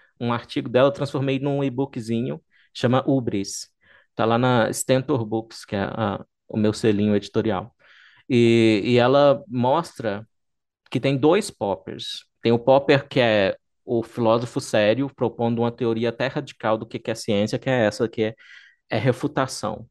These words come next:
Então, qual o problema da indução? Eu, não tem como confirmar as coisas, porque pode ser, ser que eu ache um cisne negro, pode ser que o sol não nasça amanhã. Então, sempre tem essa, é, essa dúvida pairando. Mas, se eu falar,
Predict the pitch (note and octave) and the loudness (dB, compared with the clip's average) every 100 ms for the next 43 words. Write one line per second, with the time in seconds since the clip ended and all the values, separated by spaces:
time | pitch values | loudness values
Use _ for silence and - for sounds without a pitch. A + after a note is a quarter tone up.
0 | _ - - A#2 A#2 B2+ - - D#3 D#3+ | _ -20 -2 0 0 -2 -4 2 2 4
1 | C#3 C3+ C3 C3 C3 C3 C3 G2+ F#2+ A2+ | 4 4 4 2 2 -2 -2 -2 0 -2
2 | G#2+ A#2+ A#2 D3+ F#3 D#3+ C#3+ C#3+ C3 D3 | -2 -4 -4 -4 0 -2 -2 -6 -4 -4
3 | B2 A#2+ B2 - A#2 A2 G#2+ - - A2+ | -2 -4 -6 -4 -4 -2 -6 -14 -4 0
4 | A2+ - B2 A#2+ - C3 C3+ A#2+ - B2+ | 0 0 -2 -4 -8 -6 -4 -6 -4 -4
5 | C3+ - C#3+ C3 A#2 B2+ - C#3 B2 A#2 | -2 0 0 2 2 0 -4 -8 -8 -6
6 | B2 A2 A2+ C3 A2+ A2+ A#2 A#2 - - | -2 0 0 0 0 0 -2 -10 -16 -8
7 | G2+ - A#2 C#3+ B2+ - A#2+ C#3 B2 A2 | -6 -4 -4 -2 -2 2 2 2 0 0
8 | - B2+ C3+ G2+ F2+ - _ - _ A2 | -2 -6 -4 -4 -6 -10 _ -20 _ -6
9 | - B2+ B2+ - C#3 C3+ C3 D3 B2+ B2 | 0 2 2 0 0 2 2 2 0 -2
10 | _ _ _ _ _ - A2+ G#2 G2 G#2 | _ _ _ _ _ -2 0 2 0 -2
11 | A#2 A2+ A2+ G#2 - B2 A#2 G2 F2+ - | -4 -4 -4 -4 0 0 2 -2 -4 -10
12 | _ C#3+ E3+ G3 C3 - - A#2+ A#2 - | _ 0 2 4 0 -4 0 2 0 -2
13 | A2+ G#2+ G2+ G2 | -6 -4 -6 -8